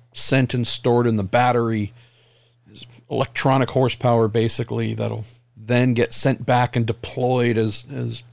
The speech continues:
additional power. Once that M G U spins up,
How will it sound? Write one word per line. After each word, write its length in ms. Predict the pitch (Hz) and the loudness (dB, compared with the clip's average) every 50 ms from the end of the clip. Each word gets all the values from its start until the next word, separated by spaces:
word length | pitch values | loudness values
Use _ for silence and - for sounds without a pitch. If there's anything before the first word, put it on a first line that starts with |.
| - _ _ _ _ _ _ - | -20 _ _ _ _ _ _ -6
additional 500 | 120 117 127 120 - - - 117 110 104 | -2 0 0 0 0 -2 -2 -4 -4 -4
power. 540 | - - - 127 131 131 123 120 117 110 - - _ _ _ _ _ _ _ _ _ | -4 -2 0 0 2 2 2 2 0 -2 -6 -12 _ _ _ _ _ _ _ _ _
Once 320 | - - 123 143 160 - | -8 -2 -2 0 2 2
that 120 | - 160 151 | 4 4 4
M 160 | 156 175 165 | 4 4 2
G 100 | 160 156 | 2 2
U 180 | 147 156 156 139 | 4 4 4 4
spins 560 | - - - - - 151 156 165 156 127 107 | 2 -2 -6 -4 -2 0 2 2 2 2 2
up, 320 | 123 135 147 - - - | 2 0 0 0 -4 -8